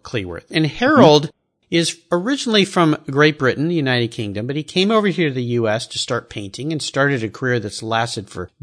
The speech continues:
Speaker 1: decades now. He also just last year published his first book on all of his artwork. And when he answered this question, he was part British car, part American Biarritz Cadillac. So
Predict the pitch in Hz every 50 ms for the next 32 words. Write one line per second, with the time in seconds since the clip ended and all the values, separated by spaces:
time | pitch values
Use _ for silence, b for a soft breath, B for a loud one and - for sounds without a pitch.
0 | 113 107 113 139 170 226 240 - 127 110 104 98 98 - - - 101 98 87 80
1 | 101 143 190 185 185 165 151 143 156 160 - 147 135 120 104 117 110 104 - -
2 | - _ - 104 113 117 - - 123 110 107 107 101 98 98 _ _ - 117 107
3 | 110 101 - - 120 107 - - - 95 92 - - - _ 104 101 117 123 -
4 | 110 101 98 95 98 98 101 98 101 98 - 104 95 101 104 95 101 123 b b
5 | b - 165 190 196 254 277 311 320 320 320 - 294 240 247 220 - - - 226
6 | 233 277 - - - 160 139 139 131 - 185 196 202 180 170 156 139 - b b
7 | b b b _ - - 233 269 262 - 233 226 220 233 226 - - - - 214
8 | 214 208 214 226 214 b b b b - - 185 190 208 202 196 175 170 170 170
9 | 175 180 175 - 180 165 151 123 101 98 135 151 156 147 135 143 147 147 - -
10 | - - - - 190 180 160 131 104 98 92 - - - - 151 143 143